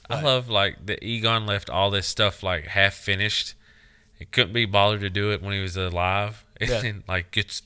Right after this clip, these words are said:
Speaker 1: fucking everything fixed as a ghost.
Speaker 2: Yeah. No, but I th-, I thought it was good. It was nice to see Bill Murray and Dan Aykroyd and,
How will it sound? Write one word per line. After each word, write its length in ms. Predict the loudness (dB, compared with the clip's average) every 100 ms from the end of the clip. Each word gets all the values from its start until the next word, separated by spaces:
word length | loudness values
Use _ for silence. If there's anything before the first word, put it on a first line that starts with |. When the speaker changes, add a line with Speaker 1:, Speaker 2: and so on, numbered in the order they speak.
| -8
Speaker 1:
fucking 260 | -6 -6
everything 440 | -8 -10 -8 -8 -8
fixed 540 | -6 -6 -6 -14 -20 -10
as 160 | -6 -4
a 40 | 0
ghost. 420 | 0 -2 -8 -12 -20 _
Speaker 2:
Yeah. 240 | -2 0 0 -6 -20 -20 -20 _ -20 -20 -20 -20 -20 -20 -20 -20 -6
No, 160 | 0 4
but 120 | 6
I 60 | 6
th-, 120 | 6 2
I 100 | 4
thought 160 | 6
it 60 | 4
was 160 | 2
good. 360 | 4 6 4 2 -6
It 60 |
was 160 | -4 0
nice 260 | 0 2
to 60 | 0
see 180 | -2 -4
Bill 240 | -2 0
Murray 340 | 4 6 6 4
and 100 | 2
Dan 200 | 0 2
Aykroyd 560 | 2 2 2 2 2 0
and, 180 | -8